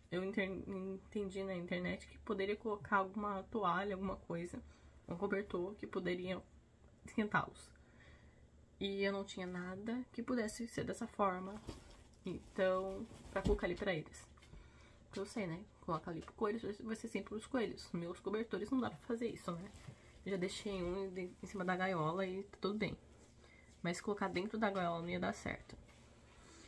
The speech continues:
É, eu não tinha essa disponibilidade.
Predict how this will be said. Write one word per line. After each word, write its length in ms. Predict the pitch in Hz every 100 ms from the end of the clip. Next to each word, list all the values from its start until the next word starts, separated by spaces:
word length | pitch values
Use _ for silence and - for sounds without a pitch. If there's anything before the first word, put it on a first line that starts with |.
| - - - -
É, 420 | 185 180 175 170 -
eu 100 | 185
não 80 | 180
tinha 160 | 190
essa 160 | 180 170
disponibilidade. 880 | - 202 170 175 202 160 - -